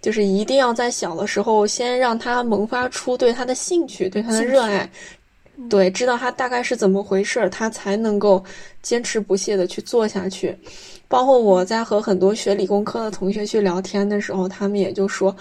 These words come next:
Speaker 1: 呃，为什么会选择这样的一个专业，也就是很多受到了小的时候的那个老师，比如说小学的自然课，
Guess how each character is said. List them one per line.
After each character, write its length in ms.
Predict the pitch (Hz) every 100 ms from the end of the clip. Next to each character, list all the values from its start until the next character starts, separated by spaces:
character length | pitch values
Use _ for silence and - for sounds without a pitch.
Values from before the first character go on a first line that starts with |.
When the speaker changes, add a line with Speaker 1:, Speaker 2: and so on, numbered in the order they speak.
| - - - -
Speaker 1:
呃， 160 | - 202
为 180 | 208 277
什 120 | 262
么 120 | 220 214
会 180 | 254 240
选 300 | - 196 180
择 140 | 180
这 120 | 185
样 80 | 226
的 80 | 214
一 40 |
个 100 | 208
专 260 | 208 220 226
业， 180 | 240 214
也 120 | 185
就 140 | 208
是 160 | 208 208
很 200 | - 190
多 160 | 208
受 200 | 226 247
到 120 | 226 214
了 120 | 214
小 240 | - 185
的 100 | 196
时 120 | 208
候 120 | 214 233
的 100 | 226
那 140 | 226
个 80 | 233
老 160 | 214 202
师， 440 | - - 240 240 - - - -
比 120 | - 202
如 80 |
说 180 | 196 220
小 180 | 220 190
学 140 | 196
的 100 | 196 208
自 260 | - -
然 180 | 240 220
课， 460 | 233 277 254 214